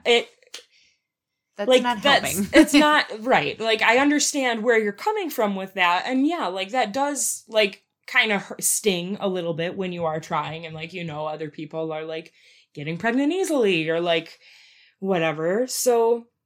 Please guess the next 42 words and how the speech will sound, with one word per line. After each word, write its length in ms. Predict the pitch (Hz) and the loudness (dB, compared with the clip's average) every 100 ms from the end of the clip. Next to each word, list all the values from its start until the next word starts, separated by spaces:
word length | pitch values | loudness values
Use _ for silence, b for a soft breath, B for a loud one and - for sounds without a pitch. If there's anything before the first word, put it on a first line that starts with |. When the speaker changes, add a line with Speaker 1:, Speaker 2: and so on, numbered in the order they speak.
| _ | _
Speaker 1:
that 200 | 262 226 | -4 0
does 220 | 247 247 | 0 0
kinda 300 | - 226 214 | -2 -2 -2
sting, 340 | 196 214 214 202 | -2 0 0 0
but 120 | 196 | -2
at 80 | 196 | -4
the 80 | |
same 240 | - 196 180 | -6 -8 -8
time, 180 | 185 190 | -6 -4
like, 160 | 175 | -2
I 400 | 160 165 170 165 _ | 0 0 -2 -6 _
know, 460 | 190 165 151 160 156 | -6 -4 -2 -4 -4
like, 220 | 160 151 | -6 -6
in 120 | 156 151 | -6 -10
my 160 | 139 | -10
heart, 200 | 151 143 | -10 -6
like, 160 | 151 151 | -4 -2
I've 240 | 165 156 | -2 0
been 200 | 247 254 | 0 2
that 180 | 156 139 | 0 -4
person. 420 | 139 139 - 143 147 | -10 -10 -14 -12 -8
I've 220 | 151 165 | -6 -4
been 160 | 196 | -4
the 80 | 208 | -2
person 340 | 185 160 151 147 | -2 -2 -4 -8
who 120 | 151 | -10
just, 160 | 170 | -8
like, 140 | 214 220 | -6 -4
got 180 | 254 262 | -4 -4
pregnant 360 | 302 320 311 | -4 -4 -8
on 100 | 311 | -8
a 40 | 302 | -8
whim 400 | 330 320 196 175 | -8 -10 -10 -6
or 100 | 180 | -4
just 220 | 214 202 | -4 2
got 120 | 247 | 4
Speaker 2:
Right. 120 | 175 | 4
Speaker 1:
pregnant 320 | 175 285 302 294 | 2 0 0 -2
without 320 | 302 294 302 | 0 0 0
trying 640 | 330 359 320 226 180 180 | -2 0 0 0 -4 -6
or, 100 | 185 | -6
like, 300 | 190 185 - | -2 -4 -4